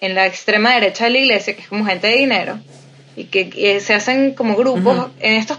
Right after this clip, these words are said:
Speaker 1: en estos colegios. Siempre hay como unos grupos religiosos, no sé qué, como una vaina tipo Search. Pero era solo para niños, creo, era solamente para varones.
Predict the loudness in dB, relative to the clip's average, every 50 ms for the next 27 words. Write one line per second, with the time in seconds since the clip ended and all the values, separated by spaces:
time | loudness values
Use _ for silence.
0 | -4 -2 0 0 0 -2 -4 -4 -2 0 2 2 0 0 -2 -4 -6 -8 -12 -8
1 | -6 -4 -2 0 0 0 0 0 -2 -2 0 0 0 -2 0 0 0 0 0 -2
2 | -4 -8 -16 -16 -18 -12 -4 0 2 4 4 4 4 4 4 4 6 4 4 2
3 | 0 0 0 0 0 0 -2 -2 0 2 2 2 2 2 2 2 4 4 4 4
4 | 2 2 0 -2 -2 -4 -2 -2 -2 -2 -2 -4 -12 -16 -16 _ _ _ _ _
5 | _ _ _ _ _ _ _ _ _ _ _ _ _ _ _ -20 -18 -8 -2 2
6 | 4 4 4 4 4 4 4 4 4 4 4 2 2 2 0 -2 -2 -4 -6 -6
7 | -4 0 0 0 0 -2 -2 -2 0 0 2 2 2 2 2 2 2 2 4 4
8 | 4 2 0 0 -2 -6 -12 -14 -18 -20 -20